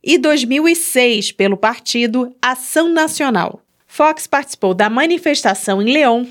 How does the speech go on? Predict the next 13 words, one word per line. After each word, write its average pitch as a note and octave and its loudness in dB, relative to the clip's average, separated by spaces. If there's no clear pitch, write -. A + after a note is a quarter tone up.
sob C#4 0
vaias E3+ -4
e D4+ -2
críticas D4+ 0
de G3 -2
manifestantes G#3+ 0
que - -4
tentaram B3+ 0
expulsá-lo B3 0
do A3+ -2
local. A#3 -2
Após G#3+ -2
tomar A#3 -2